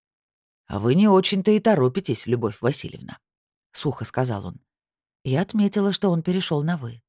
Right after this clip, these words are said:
«Вчера поздно приехали, сегодня с утра на работу сходила, отпросилась и сразу сюда к вам», — попыталась выкрутиться я. «Ну, рассказывайте», — пропустил мимо ушей мои объяснения Всеволод.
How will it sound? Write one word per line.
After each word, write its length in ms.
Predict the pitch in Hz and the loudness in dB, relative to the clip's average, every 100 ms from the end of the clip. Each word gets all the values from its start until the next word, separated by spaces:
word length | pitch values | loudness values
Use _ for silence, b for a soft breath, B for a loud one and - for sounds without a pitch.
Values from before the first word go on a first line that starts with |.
| _ _ _ _ _ _ _ _ | _ _ _ _ _ _ _ _
«Вчера 380 | - - 196 185 | -6 0 2 2
поздно 340 | 190 185 175 | 2 2 2
приехали, 560 | 185 196 190 - 120 - _ _ | 2 2 0 -2 -6 -6 _ _
сегодня 380 | - 185 190 180 | -2 4 4 4
с 60 | 190 | 0
утра 200 | 180 233 | 2 2
на 120 | 135 | 2
работу 320 | 120 131 143 | 0 0 -4
сходила, 500 | - 147 139 143 143 | -2 -2 0 0 0
отпросилась 640 | 147 165 170 254 202 - | -2 -2 0 2 0 0
и 20 | |
сразу 300 | 151 247 247 | -2 0 0
сюда 240 | 160 - 196 | -4 -4 -6
к 100 | - | -4
вам», — 260 | 127 160 - _ _ _ _ | -4 -4 -8 _ _ _ _
попыталась 520 | - 160 165 147 143 139 | -4 -2 0 0 0 -2
выкрутиться 560 | 143 139 127 143 - | -2 -4 -10 -8 -8
я. 180 | 143 139 _ _ _ _ _ _ _ _ _ _ | -8 -10 _ _ _ _ _ _ _ _ _ _
«Ну, 240 | 135 175 214 | -2 4 4
рассказывайте», — 1000 | 240 220 - 123 151 160 113 - - - _ _ _ _ _ | 4 2 -2 -2 0 -2 -6 -12 -18 -18 _ _ _ _ _
пропустил 520 | 135 127 135 - 135 | -4 -2 -2 -2 0
мимо 240 | 123 123 117 | 0 0 0
ушей 340 | 117 - 202 | -2 0 0
мои 220 | 190 120 | 2 2
объяснения 680 | 113 113 110 - 123 131 127 | 0 0 -4 -4 -2 -2 -4
Всеволод. 500 | - - - - - | -6 -12 -12 -18 -20